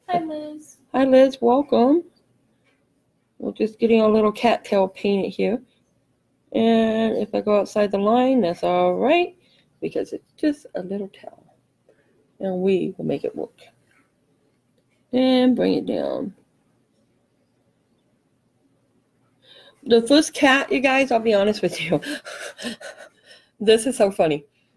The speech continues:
Speaker 2: Why I said that you don't have to worry about something making a mistake, because it's fixable. Everything that, it can be fixed. It may not be the exact same way you wanted it, but you can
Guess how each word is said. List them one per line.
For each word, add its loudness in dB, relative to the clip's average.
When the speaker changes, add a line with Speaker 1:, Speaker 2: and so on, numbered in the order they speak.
Speaker 2:
Why -4
I 2
said 0
that 2
you -2
don't 0
have 2
to 2
worry 0
about 0
something -2
making -6
a -4
mistake, -4
because 0
it's -4
fixable. -4
Everything 2
that, 0
it 0
can 2
be -2
fixed. -8
It -2
may 2
not 2
be -4
the -2
exact -4
same -4
way -6
you -8
wanted -2
it, -2
but -8
you -6
can -4